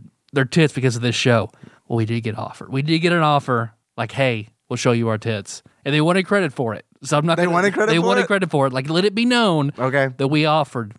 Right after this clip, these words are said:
Speaker 1: that we said we, that we offered to show our tits.
Speaker 2: Okay.
Speaker 1: So J D and Michelle, thank you for
Speaker 2: Thank you.
Speaker 1: offering to show us your tits.
Speaker 2: Thank you.
Speaker 1: Uh,
Speaker 2: Technically, they,
Speaker 1: <laughs>
Speaker 2: technically they offered you.
Speaker 1: They
Speaker 2: And
Speaker 1: off-,
Speaker 2: then, and then
Speaker 1: well,
Speaker 2: you, and then
Speaker 1: not
Speaker 2: you, and then you told me, and I was
Speaker 1: Yeah.
Speaker 2: like, "I see how it is."
Speaker 1: Yeah.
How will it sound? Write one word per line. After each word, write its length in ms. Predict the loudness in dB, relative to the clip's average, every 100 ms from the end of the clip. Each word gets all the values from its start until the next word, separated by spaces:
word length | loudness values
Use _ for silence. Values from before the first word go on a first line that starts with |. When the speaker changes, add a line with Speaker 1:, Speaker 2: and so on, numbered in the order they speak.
| -6
Speaker 1:
that 80 | -2
we 140 | 0
said 220 | 0 0
we, 120 | 0
that 300 | -2 -2 -4
we 200 | 0 -2
offered 320 | 0 0 0 -2
to 60 |
show 200 | 2 4
our 80 | 4
tits. 280 | 2 -2 0
Speaker 2:
Okay. 320 | 2 2 0 -2 -8
Speaker 1:
So 240 | -2 0
J 180 | 2 2
D 80 | 2
and 60 |
Michelle, 360 | 2 2 0 0
thank 360 | 0 -2 0
you 240 | -4 -6 -8 _ -8
for 120 | -2
Speaker 2:
Thank 100 | 2
you. 60 | 2 2
Speaker 1:
offering 280 | 0 -2 -2
to 80 | -6
show 260 | -4 -2
us 100 | -2 -6
your 60 |
tits. 320 | -8 -10 -6
Speaker 2:
Thank 240 | 0 0 0
you. 200 | -4 -6 _ _ -16 -16 -18 _ _ _ -14 -6
Speaker 1:
Uh, 440 | -2 2 2 2
Speaker 2:
Technically, 440 | 0 0 2 2 2
they, 180 | 2
Speaker 1:
<laughs> 120 | -2 -2
Speaker 2:
technically 380 | 0 0 0
they 140 | 2 2
offered 340 | 0 0 -2
you. 380 | 2 0 0 -4 _ -6
Speaker 1:
They 140 | 0
Speaker 2:
And 80 | 0
Speaker 1:
off-, 40 |
Speaker 2:
then, 80 | 0 2
and 100 | 2
then 80 | 2
Speaker 1:
well, 80 | 0
Speaker 2:
you, 40 | -2
and 100 | 0
then 60 | 2
Speaker 1:
not 100 | 0 -2 -2
Speaker 2:
you, 60 |
and 100 | 0
then 80 | 0
you 120 | 0
told 280 | 0 0 2
me, 180 | 2 2
and 80 | 2
I 20 |
was 80 | 2
Speaker 1:
Yeah. 120 | 2
Speaker 2:
like, 80 | 0
"I 20 |
see 160 | 0 0
how 160 | 0
it 80 | 0
is." 180 | -2 -4
Speaker 1:
Yeah. 280 | -4 -2